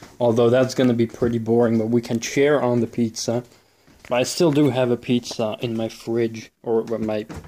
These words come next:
freezer, actually. Let's, let's check out this pizza. Okay. It is the pizza. However,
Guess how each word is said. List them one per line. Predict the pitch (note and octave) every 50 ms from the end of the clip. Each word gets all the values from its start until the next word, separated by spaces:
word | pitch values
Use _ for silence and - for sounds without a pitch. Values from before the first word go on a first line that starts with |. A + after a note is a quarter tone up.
| - _ _
freezer, | _ _ - - A#2 A2 A2+ G#2+ G#2 G#2 G2+
actually. | G#2 G#2 G#2 G#2 - - - A2+ A2+ A#2 A2+ A2 - - - - - - - - - - - - -
Let's, | - - - - - - - - -
let's | C3 B2 B2 - -
check | - - - C3+ B2+ - -
out | C3 B2 A#2
this | A2 A#2 A#2 - - -
pizza. | - A#2+ A2+ - - - - A#2 A2 G#2+ - - _ _ - - - _ _ _ _ _ _ _ _ _ _ _ _ _ _ _ _ - - _ - - - - _ _ _ _ _ _ _ _ _ _ _ _ _ _ _ - - - - - - - -
Okay. | - - - A2 G#2+ G#2+ - - - - - - - _ _ _ _ _ _ _ _ _ _ _ _ _ _ _ _ _ _ _ _ _ _ _ _ _ _ _ _ _ _ _ _ _ _ _ _ _ _ _ _ _ _ _ _ _ _ _ _ _ _ _ _ _ _ _ _ _ _ _ _ _ _ _ _ _ _ -
It | A2+
is | A2 G#2+ G#2
the | G#2 G#2+
pizza. | G#2 - - A2 A2+ A#2 - - - G#2+ G#2 G#2+ _ _ _ _ _ _ _ _ _ _ _ _ _ _ _ _ _ - - - - - _ _ _ _ _ _ _ _ _ _ _ _ - - - - - - - - - - - - - - - - - C4 - A#2+ -
However, | - - - B2 B2+ B2+ C3 D3+ F3 C#3+ A#2+ A2+ G#2+